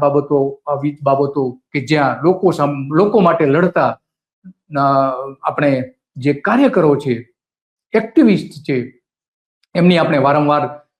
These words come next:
વાત કરતા રહીએ છીએ અને એવા જ કેરેક્ટરને આપણે, આપણે ગુજરાત સમક્ષ રજૂ કરીએ છીએ કે જેથી કરીને બીજા લોકો પણ એમનાથી પ્રેરણા લઈને પોતાના મત વિસ્તારમાં, પોતાના વિસ્તારમાં, શહેરમાં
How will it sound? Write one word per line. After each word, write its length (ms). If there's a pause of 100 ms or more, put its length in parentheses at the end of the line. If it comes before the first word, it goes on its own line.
(180)
વાત 280
કરતા 260
રહીએ 240
છીએ 340
અને 140
એવા 360
જ 140
કેરેક્ટરને 680
આપણે, 440 (300)
આપણે 580 (600)
ગુજરાત 460
સમક્ષ 360
રજૂ 280
કરીએ 320
છીએ 120
કે 100
જેથી 380
કરીને 260
બીજા 300
લોકો 280
પણ 220
એમનાથી 440
પ્રેરણા 420
લઈને 380 (360)
પોતાના 460
મત 260
વિસ્તારમાં, 600
પોતાના 420
વિસ્તારમાં, 520
શહેરમાં 760